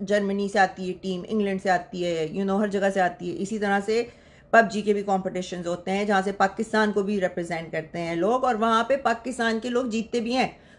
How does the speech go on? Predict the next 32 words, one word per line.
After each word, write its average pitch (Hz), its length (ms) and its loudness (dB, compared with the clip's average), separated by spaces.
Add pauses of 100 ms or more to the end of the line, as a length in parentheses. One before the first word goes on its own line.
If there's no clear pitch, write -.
तो - 60 0
उसमें 233 200 0
पाकिस्तान 220 480 2
का 214 100 2
नाम 247 180 2
पॉजिटिवली 277 640 2
आता 262 320 4
है। 214 160 0 (320)
तो 240 60 -4
मैं 262 100 0
यहाँ 311 180 0
पॉजिटिव 254 380 2
बात 208 280 4
कर 180 140 -2
रही 190 140 -4
हूँ, 247 260 -4
मगर 196 280 -4 (380)
जिसका - 480 0
दिमाग 277 420 4
ही 311 120 -4
नहीं 311 120 -4
है, 294 100 0
उसको 294 260 -2
क्या 285 200 2
समझ 233 300 0
में 214 80 4
आएगी 202 200 0
पॉजिटिव 190 460 2
या 185 160 2
नेगेटिव? 160 480 -6 (600)
<laughs> 285 100 0 (1500)
So, 302 520 8